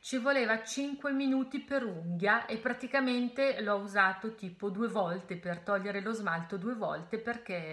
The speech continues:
eh, questi qui delicati, almeno questo qui, no, non lo comprerò mai più. Non so perché l'ho comprato, ogni tanto compro le cose un po' così, mai più.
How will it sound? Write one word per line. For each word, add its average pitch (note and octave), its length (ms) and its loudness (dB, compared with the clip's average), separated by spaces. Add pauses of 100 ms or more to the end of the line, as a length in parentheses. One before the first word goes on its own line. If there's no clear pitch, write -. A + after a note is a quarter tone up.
(800)
eh, - 140 -16
questi A3+ 340 -4
qui A#3+ 380 -2
delicati, G3+ 840 2
almeno F3+ 380 -2
questo G#3 500 -2
qui, G3 460 -6 (300)
no, D#3+ 500 -10
non F#3 160 -6
lo F#3+ 100 -6
comprerò F#3+ 500 -4
mai F3 180 -6
più. D#3+ 360 -12
Non F#3+ 160 -6
so G#3 160 -2
perché G#3 300 -2
l'ho F3 140 -2
comprato, F#3 560 0
ogni E3+ 180 0
tanto F3 400 -2
compro E3+ 320 -8
le E3+ 160 -6
cose E3 320 -8
un D#3 100 -12
po' E3+ 160 -8
così, G3+ 420 -4 (500)
mai E3+ 280 -4
più. B2+ 160 -18